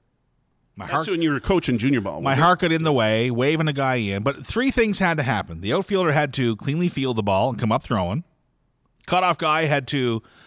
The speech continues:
Speaker 1: catch the ball and throw a strike to the catcher, and the catcher had to put the tag on him. So you can almost justify with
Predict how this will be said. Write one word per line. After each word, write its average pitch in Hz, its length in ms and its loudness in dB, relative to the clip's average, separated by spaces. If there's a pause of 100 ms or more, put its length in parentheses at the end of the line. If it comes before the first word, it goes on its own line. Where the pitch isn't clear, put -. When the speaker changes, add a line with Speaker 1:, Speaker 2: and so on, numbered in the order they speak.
Speaker 1:
catch 180 260 0
the 156 80 -2
ball 131 300 4
and 139 100 0
throw 143 160 2
a 135 60 0
strike 143 220 0
to 139 60 -8
the 117 80 -6
catcher, 127 260 -2
and 185 40 -4
the 170 60 -4
catcher 180 220 0
had 180 40 2
to 170 60 -2
put 170 160 -2
the - 60 -20
tag 196 300 0
on 98 140 -2
him. 85 80 -8 (280)
So 196 120 -2
you 190 60 2
can 196 100 2
almost 220 320 4
justify 156 720 0
with 147 340 0